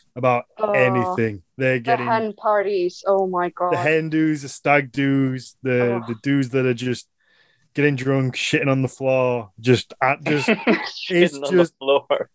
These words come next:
Speaker 1: mate, it's just, it
Speaker 3: <laughs>
Speaker 1: happens. It is just unreal.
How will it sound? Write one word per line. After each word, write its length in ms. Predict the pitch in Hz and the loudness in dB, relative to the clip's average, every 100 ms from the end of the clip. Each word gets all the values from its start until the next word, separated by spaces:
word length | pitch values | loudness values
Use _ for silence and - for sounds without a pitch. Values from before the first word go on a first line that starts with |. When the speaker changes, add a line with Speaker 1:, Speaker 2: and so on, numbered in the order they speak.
| - | -6
Speaker 1:
mate, 380 | 202 220 202 190 | 0 0 0 -2
it's 200 | 180 208 | -4 -2
just, 180 | 208 - 269 _ _ - | -2 0 -4 _ _ -4
it 160 | 196 | 0
Speaker 3:
<laughs> 100 | 185 208 | 0 0
Speaker 1:
happens. 380 | 202 196 160 | 0 -2 -2
It 80 | 175 | -2
is 400 | 165 175 160 151 160 | 0 0 0 -2 -2
just 180 | 156 - | -2 -2
unreal. 800 | 180 170 165 156 151 156 147 127 | 0 0 0 -2 0 2 2 -2